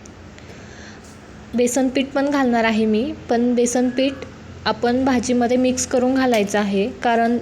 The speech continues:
अ, डायरेक्टली जर बेसन पीठ घातलं तर त्याच्या गुठळ्या होतात. त्यामुळे लसूण आणि जिरे चांगले तडतडून दिलेले आहे. लसूण लाल होईपर्यंत पर-, परतला आहे.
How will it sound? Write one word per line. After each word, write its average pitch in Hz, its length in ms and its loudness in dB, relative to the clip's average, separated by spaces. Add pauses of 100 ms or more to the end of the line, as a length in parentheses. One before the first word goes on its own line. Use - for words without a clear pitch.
अ, 226 280 0
डायरेक्टली 220 520 2
जर 247 180 2
बेसन 226 360 2
पीठ 233 160 0
घातलं 247 420 2
तर 233 40 0
त्याच्या 233 380 0
गुठळ्या 233 400 2
होतात. 240 340 0 (1080)
त्यामुळे 233 400 2 (120)
लसूण 233 460 2 (380)
आणि 226 240 2
जिरे 220 320 2
चांगले 226 380 0
तडतडून 220 460 2
दिलेले 220 300 2
आहे. 226 180 0
लसूण 214 280 0
लाल 220 240 2
होईपर्यंत 226 540 2
पर-, 220 220 0 (260)
परतला 214 360 0
आहे. 208 320 0